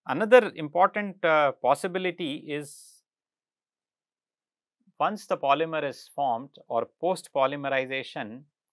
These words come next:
can something not be done in terms of modification? Can we not functionalize? Can we not, uh, extend the chain? Can we not,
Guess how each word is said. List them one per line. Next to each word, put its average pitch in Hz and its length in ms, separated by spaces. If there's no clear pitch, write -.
can 170 220
something 147 500
not 131 300
be 127 140
done 113 380
in 123 160
terms 117 340
of 165 160
modification? - 760
Can 147 160
we 170 120
not 208 220
functionalize? 135 840
Can 135 200
we 143 100
not, 190 240
uh, 117 680
extend 156 460
the 143 80
chain? 139 600
Can 147 180
we 196 140
not, 196 220